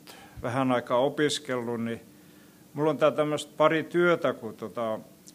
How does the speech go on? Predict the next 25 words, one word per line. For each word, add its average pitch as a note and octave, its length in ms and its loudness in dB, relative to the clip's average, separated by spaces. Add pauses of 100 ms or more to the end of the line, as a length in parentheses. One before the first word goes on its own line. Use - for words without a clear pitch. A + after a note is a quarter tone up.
(300)
tuo C3 120 -2
Suomen D3+ 300 2
teologisessa D#3 680 2
opistossa C#3+ 540 -4
aina C3+ 280 0 (200)
niinku C3+ 260 -6
kehotettiin, C#3 640 2
että B2 120 -8
pitäisi C#3 300 0
niinku C#3 120 -2
jakaa D#3+ 480 4
niitä A#2 300 -2
löydöksiä A#2 680 -2
niinku G#2+ 180 -10
toisten B2 520 -4
kanssa. A2+ 500 -6
Niin, F2+ 200 -8 (1200)
niin A#2+ 300 -8
tässä F3 300 0
on D3+ 80 -2
tämmönen D#3 600 6 (420)
työ, D#3 280 6
jonka C#3 280 2
mä C3 140 2
tein. C3+ 540 2